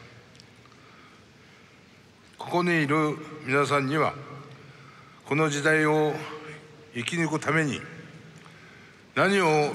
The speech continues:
しなければならないのか、それは自分が今どこに立ち、そしてどこに向かうのか、そのために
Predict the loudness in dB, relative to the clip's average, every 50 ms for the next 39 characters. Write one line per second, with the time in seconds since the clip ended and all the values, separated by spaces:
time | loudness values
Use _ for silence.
0 | -4 -4 -4 -2 0 0 0 2 2 0 0 2 2 4 4 2 2 0 -4 -8
1 | -12 -12 -12 -14 -16 -18 -20 -20 -20 -20 -20 -20 -20 -20 -14 -4 0 2 2 4
2 | 4 4 4 4 4 2 0 0 0 -2 -2 -4 -8 -14 -16 -18 -18 -18 -20 -20
3 | -20 -20 -20 -20 -20 -20 -20 -20 -20 -20 -20 -20 -20 -20 -20 -20 -20 -20 -20 -20
4 | -20 -20 -20 -20 -20 -20 -20 -20 -20 -20 -20 -8 -4 0 2 2 4 4 4 4
5 | 4 2 0 -4 -2 0 0 0 0 2 2 2 4 4 4 2 0 -4 -10 -12
6 | -14 -14 -16 -18 -18 -20 -20 -20 -14 -4 -2 2 2 2 2 2 2 2 2 2
7 | 0 0 -2 -6 -8 -12 -16 -18 -18 -20 -20 -20 -20 -20 -10 -2 0 0 0 0
8 | -2 -4 -4 -6 -8 -12 -18 -20 -20 -20 -20 -20 -20 -20 -20 -20 -20 -20 -20 -20
9 | -20 -12 -6 -2 0 0 0 2 2 2 4 4 2 2 -2 -6 -12 -14 -14 -16
10 | -16 -18 -20 -20 -20 -20 -20 -20 -20 -20 -20 -20 -20 -6 -2 -2 0 2 2 2
11 | 2 2 0 0 -2 -4 -8 -10 -6 -6 -4 0 2 2 4 4 2 0 0 0
12 | 0 0 0 -2 -6 -14 -16 -18 -18 -20 -20 -20 -20 -20 -20 -20 -20 -20 -20 -20
13 | -20 -20 -20 -20 -20 -20 -20 -20 -20 -20 -20 -20 -20 -20 -20 -20 -20 -20 -20 -20
14 | -20 -18 -8 -4 0 2 2 2 2 2 2 2 2 2 2 2 2 2 0 -2